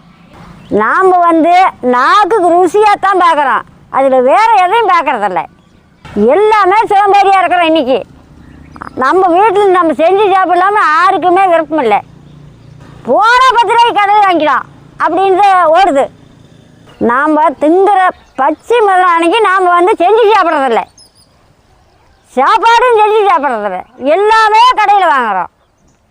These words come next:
சங்கடப்பட்டுக்கிட்டு. அது அதுல என்ன போட்டு செ-, செய்யறாங்கன்னு நம்மளுக்கு தெரியாது. இந்த கடையில் வாங்குறது பழைய என்ன எண்ணெய்ன்னு தெரியாத பழைய எண்ணெயெல்லாம் சேர்த்து சேர்த்து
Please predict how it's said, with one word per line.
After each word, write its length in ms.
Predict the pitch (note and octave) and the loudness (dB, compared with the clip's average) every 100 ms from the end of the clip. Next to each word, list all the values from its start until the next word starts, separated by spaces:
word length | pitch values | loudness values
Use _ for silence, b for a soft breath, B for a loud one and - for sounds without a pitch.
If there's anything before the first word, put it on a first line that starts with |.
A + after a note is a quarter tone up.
| _ _ _ _ _ _ _ _ _ - | _ _ _ _ _ _ _ _ _ -4
சங்கடப்பட்டுக்கிட்டு. 640 | A#4 B4+ G4 D4 B3 G3+ - _ _ _ _ _ _ _ _ _ _ _ - - | -2 0 -2 -2 -4 -8 -16 _ _ _ _ _ _ _ _ _ _ _ -10 -6
அது 180 | C4 D4+ D#4+ - C#4 | -2 0 -2 -2 -2
அதுல 200 | D#4 D#4 D#4 | 0 0 2
என்ன 120 | G#4 G#4 | 0 0
போட்டு 200 | G4+ F#4+ C#4 | 0 0 -2
செ-, 320 | F4 E4+ D#4 E4 | 0 0 0 0
செய்யறாங்கன்னு 520 | F#4 F#4 F4+ G4+ G#4 | 0 0 0 -2 -2
நம்மளுக்கு 320 | E4 D4+ B3+ | 0 -2 -2
தெரியாது. 420 | D4+ F4 B3 F3+ F#3 _ _ _ _ _ _ _ _ _ _ _ - - | 0 0 0 -4 -12 _ _ _ _ _ _ _ _ _ _ _ -14 -6
இந்த 140 | B3+ - | -4 -2
கடையில் 360 | C4 F#4 G4+ F#4 | -2 0 0 2
வாங்குறது 360 | F4 E4+ D#4+ F4+ C#4+ | 0 0 0 0 0
பழைய 300 | D4+ E4+ F#4 E4+ D#4+ | 0 2 2 2 2
என்ன 140 | E4+ G4+ F4+ | 2 2 2
எண்ணெய்ன்னு 380 | E4+ F4 F4 E4+ | 0 0 0 2
தெரியாத 280 | D#4+ D#4+ F4+ D#4 | 2 0 0 -2
பழைய 280 | D#4+ F4 F4 | 0 2 2
எண்ணெயெல்லாம் 400 | E4 E4 F#4 E4 | 2 0 0 2
சேர்த்து 260 | E4+ C4+ | 0 0
சேர்த்து 280 | E4 E4 F#4+ | -2 0 -2